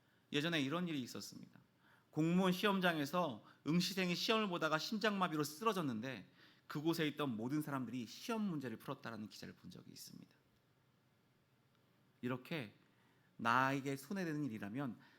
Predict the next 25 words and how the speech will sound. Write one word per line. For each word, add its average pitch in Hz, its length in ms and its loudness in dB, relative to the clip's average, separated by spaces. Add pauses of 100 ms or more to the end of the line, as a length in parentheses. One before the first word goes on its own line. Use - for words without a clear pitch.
하지 180 360 -8
않으려는 110 420 -6
그런 143 240 -10
세상이 135 340 -10
왔다라는 107 480 -12
것입니다. - 400 -16 (1700)
우리는 185 240 8
세상에 208 320 6
사랑을 202 320 8
베풀고 180 380 2
사는 151 580 0 (640)
그것이 139 680 -2 (460)
우리의 120 240 -2
목적인 123 540 -4
존재들입니다. - 760 -10 (1200)
우리가 175 260 6
예수 180 260 4
그리스도의 190 440 2
사랑으로 190 520 2
인해서 147 320 -2
구원받았고 139 800 -4
은혜를 151 220 0
누리게 135 260 -4
되었기 123 280 -6
때문에 127 540 -4